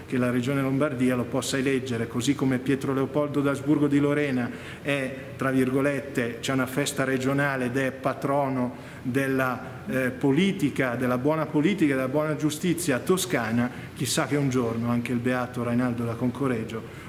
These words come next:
possa assurgere non solo alle glorie delle altari, ma anche essere celebrato dalla provincia di Monza e Brianza e, perché no, dalla Regione Lombardia.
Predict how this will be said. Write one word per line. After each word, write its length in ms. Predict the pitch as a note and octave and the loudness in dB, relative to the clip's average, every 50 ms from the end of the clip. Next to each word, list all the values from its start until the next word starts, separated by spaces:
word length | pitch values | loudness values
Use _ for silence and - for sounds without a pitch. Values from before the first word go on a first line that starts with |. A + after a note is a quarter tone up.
| - | -6
possa 300 | - C#3 B2 - - C#3+ | -4 -2 -2 0 0 -2
assurgere 560 | C3+ C3 - - D3 C#3+ B2 A#2+ C3 B2+ B2+ C3 | -2 -2 2 4 4 4 4 2 2 2 2 2
non 240 | C#3+ D#3 D#3 D3 | 2 2 2 0
solo 320 | - - D#3 D3+ C3+ B2+ B2 | 0 0 0 0 2 2 0
alle 160 | B2 B2+ A#2+ | 0 0 0
glorie 340 | B2 C3 C3+ C3 C3 C3 B2+ | 0 0 0 0 0 0 0
delle 280 | B2+ C3+ C3 C#3 C#3+ | 0 0 0 0 0
altari, 520 | C#3+ D3 C#3 - - C3+ A#2 A2+ A2+ A2+ A2 - - - - - - | 0 -2 -2 -2 -2 -2 -2 -2 -2 -4 -6 -8 -10 -14 -16 -10 -2
ma 240 | C#3+ C#3 C#3 C3 B2 | 0 0 2 2 0
anche 260 | A#2+ A#2+ A#2+ - C3 | 0 -2 -2 -2 -2
essere 340 | B2 A#2+ - - B2 A#2+ A2+ | -2 -2 -2 -2 -2 -2 -2
celebrato 640 | A2+ - B2+ B2+ B2+ A#2+ B2 A#2 A2 G#2 - B2 | -2 0 0 0 0 0 -2 -2 -2 -4 -4 -4
dalla 180 | A#2 A#2 A#2 A2+ | -2 -2 -2 -2
provincia 460 | A#2 B2+ B2+ B2 B2+ B2+ B2 B2+ B2+ | -2 0 2 4 4 4 2 2 2
di 120 | A#2+ A#2+ | 2 4
Monza 320 | B2 B2+ B2+ B2 B2 - C3 | 4 4 4 2 0 -2 -2
e 20 | |
Brianza 540 | B2 C3+ C3 B2 A2+ A2+ A2 G#2+ - - A#2+ | 0 0 0 0 0 0 -2 -4 -4 -4 -4
e, 20 | |
perché 320 | A2+ - B2+ B2 - C3 B2+ | -2 -2 -4 -4 -2 0 2
no, 200 | A#2+ A2+ G#2+ A2 - - - - - | 2 2 0 -4 -10 -12 -14 -14 -10
dalla 280 | - C3+ C3 B2 A#2+ A#2 | -4 -2 0 0 0 0
Regione 380 | A#2 A#2 A2 A2+ A2 G#2+ A2 | 0 -2 -4 -4 -4 -4 -4
Lombardia. 680 | G#2+ G#2+ G#2+ G#2+ G#2+ G#2+ G2 - G#2 G2 F#2 F2 F2 F2 | -4 -4 -6 -6 -6 -8 -10 -10 -12 -12 -12 -14 -14 -16